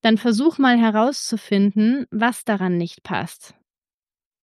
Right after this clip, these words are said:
Und meistens haben wir irgendwo auch Systeme, die irgendwie schon funktionieren und hinterfrag auch hier mal, warum das gut funktioniert oder wie ist das System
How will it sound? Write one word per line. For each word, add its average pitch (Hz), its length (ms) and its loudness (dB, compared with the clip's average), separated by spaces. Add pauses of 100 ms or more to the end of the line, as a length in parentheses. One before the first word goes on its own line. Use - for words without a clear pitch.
(160)
Und 220 120 2
meistens 269 600 0
haben 262 220 2
wir 240 160 0
irgendwo 294 580 2
auch 233 340 0
Systeme, 240 580 0
die - 300 -4
irgendwie 254 320 0
schon 339 300 2
funktionieren 185 1080 -2 (420)
und 226 100 2
hinterfrag 240 680 2
auch 220 160 -2
hier 294 280 -4
mal, 240 460 2 (200)
warum 220 420 2
das 220 200 0
gut 190 200 -2
funktioniert 170 760 -4
oder 190 240 0 (460)
wie 247 240 0
ist - 180 -2
das 269 140 -6
System 247 640 0